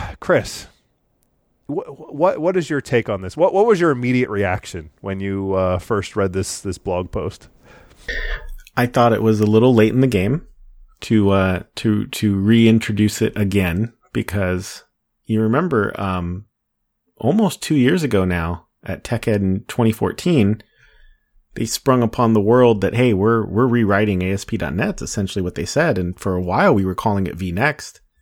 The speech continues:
Speaker 2: And they said, "No, no, no, we're gonna call it A S P net five." And that kinda seemed like that was end of story, right? But, uh, we're, what, just a couple months from R T M here.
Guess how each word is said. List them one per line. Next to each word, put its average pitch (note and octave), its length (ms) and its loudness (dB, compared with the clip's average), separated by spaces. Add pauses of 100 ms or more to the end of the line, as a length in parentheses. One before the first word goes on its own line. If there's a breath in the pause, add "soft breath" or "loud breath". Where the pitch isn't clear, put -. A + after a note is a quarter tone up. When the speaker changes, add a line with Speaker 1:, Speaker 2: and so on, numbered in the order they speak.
(400)
Speaker 2:
And A2 80 -2
they G#2+ 40 -2
said, A#2 160 0
"No, D#3 80 4
no, D3 100 2
no, A#2+ 60 2
we're A2+ 100 2
gonna A#2+ 180 -2
call G#2+ 260 0
it F#2 140 -6 (140)
A A2+ 80 0
S A2+ 120 -4
P A#2 120 -4
net G2 160 -4
five." D3 320 -2
And G2+ 80 0
that - 140 -4
kinda F3+ 160 -2
seemed A#2 260 -2
like G#2 160 -4
that G#2+ 180 -4
was G2+ 160 -4
end A2 180 0
of G2+ 80 -4
story, B2 440 0
right? F2+ 320 -2 (320)
But, G2 180 2
uh, F#2 380 0 (1900 loud breath)
we're, A2+ 400 0
what, D#3+ 280 0
just C3+ 240 -4
a - 40 -6
couple C3+ 280 -2
months - 520 -2 (180)
from G2+ 340 -2
R A#2 120 2
T A#2 220 0
M C3+ 140 2
here. G#2 460 0